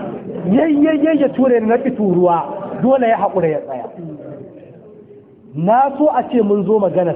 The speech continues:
sallar. Na so ya yadda mun zo maganar sallah. Yana tsewa,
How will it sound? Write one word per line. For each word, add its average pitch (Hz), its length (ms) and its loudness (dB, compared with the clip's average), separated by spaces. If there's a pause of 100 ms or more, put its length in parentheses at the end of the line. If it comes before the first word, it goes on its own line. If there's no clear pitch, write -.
sallar. 156 340 -2 (1900)
Na 240 360 0
so 254 140 2
ya 240 240 2
yadda 175 260 -2
mun 175 200 0
zo 190 100 4
maganar 160 420 -2
sallah. 123 300 -8 (800)
Yana 214 500 0
tsewa, 240 460 0